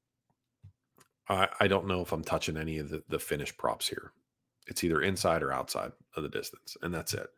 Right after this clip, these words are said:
Um, or you can pick a side 'cause there, it's not, he's not a massive favorite here. Plus one twenty-five for Blagoy. Uh,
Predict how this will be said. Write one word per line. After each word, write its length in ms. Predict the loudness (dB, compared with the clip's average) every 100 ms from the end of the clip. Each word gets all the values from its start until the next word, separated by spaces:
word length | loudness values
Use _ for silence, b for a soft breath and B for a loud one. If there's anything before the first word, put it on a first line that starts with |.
| B B B B B B -6
Um, 160 | -6 -6 -10 -20 _ _ _ -2
or 140 | 4 4
you 80 |
can 100 | 2
pick 160 | -2 -2
a 60 | 0
side 340 | 0 0 -4 -6
'cause 180 | -6
there, 120 | -4 -6
it's 220 | -6 0
not, 180 | 0 -2 -8
he's 260 | -8 -4
not 120 | 0 0
a 40 |
massive 540 | 0 0 0 0 -2
favorite 320 | 2 2 2 0
here. 140 | -4
Plus 280 | 2 2 2
one 120 | -2
twenty-five 500 | -2 -2 2 2 2
for 120 | -2
Blagoy. 560 | -2 0 2 2 2 -2 B B B B
Uh, 320 | -4 -2 -2